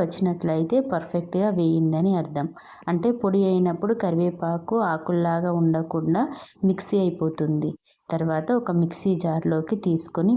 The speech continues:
వీటన్నింటిని అందులోకి షిఫ్ట్ చేసుకోవాలి. మిక్స్ చేసేటప్పుడు వీటిని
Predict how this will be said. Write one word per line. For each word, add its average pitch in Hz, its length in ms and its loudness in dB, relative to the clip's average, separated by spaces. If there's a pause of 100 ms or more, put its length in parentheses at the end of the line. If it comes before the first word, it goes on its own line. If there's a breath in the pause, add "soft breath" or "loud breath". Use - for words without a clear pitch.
వీటన్నింటిని 165 760 2
అందులోకి 160 480 2 (100)
షిఫ్ట్ 339 280 -2
చేసుకోవాలి. 151 720 -2 (800)
మిక్స్ 214 300 0
చేసేటప్పుడు 196 640 0 (100)
వీటిని 214 280 2